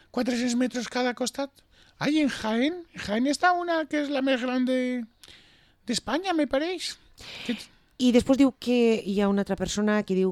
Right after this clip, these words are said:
Speaker 2: que, que, bueno, que com Vila-real és un poble molt ric, pues que cas-, quasi tots tenim, eh, piscina.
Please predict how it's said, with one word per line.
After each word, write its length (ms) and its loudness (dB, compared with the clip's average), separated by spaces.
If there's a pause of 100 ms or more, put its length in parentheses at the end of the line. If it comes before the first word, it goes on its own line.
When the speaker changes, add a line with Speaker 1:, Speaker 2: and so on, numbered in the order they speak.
(100)
Speaker 2:
que, 480 -2
que, 80 -4
bueno, 160 0
que 100 -8
com 200 -4 (340)
Vila-real 480 2
és 160 -2
un 100 -2
poble 320 -2
molt 220 -2
ric, 220 -2 (360)
pues 140 -4
que 160 -6
cas-, 240 -2 (100)
quasi 380 0
tots 160 2
tenim, 300 0 (460)
eh, 200 -2
piscina. 400 -2